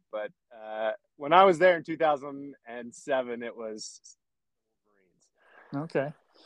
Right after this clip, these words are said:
Speaker 2: And then, uh, upper class, uh, how long did you stay in that squadron?
Speaker 1: Yeah, so when, when,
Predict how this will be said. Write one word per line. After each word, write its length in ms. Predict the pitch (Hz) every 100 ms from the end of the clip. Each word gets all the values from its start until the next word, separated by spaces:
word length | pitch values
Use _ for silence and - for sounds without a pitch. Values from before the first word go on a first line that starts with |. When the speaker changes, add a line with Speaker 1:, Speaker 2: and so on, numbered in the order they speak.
| - - _ 165
Speaker 2:
And 140 | 160
then, 240 | 165 165
uh, 320 | 156 151 147 151
upper 180 | 170 190
class, 300 | 165 156 156
uh, 220 | 170 175 170 147
how 160 | 180
long 220 | 185 185
did 160 | 185 160
you 60 | 165
stay 200 | - 180
in 100 | 175
that 180 | 180
squadron? 360 | - 170 117 139 _
Speaker 1:
Yeah, 260 | 135 139 139
so 220 | - 143
when, 260 | 147 147 131
when, 340 | 139 135 135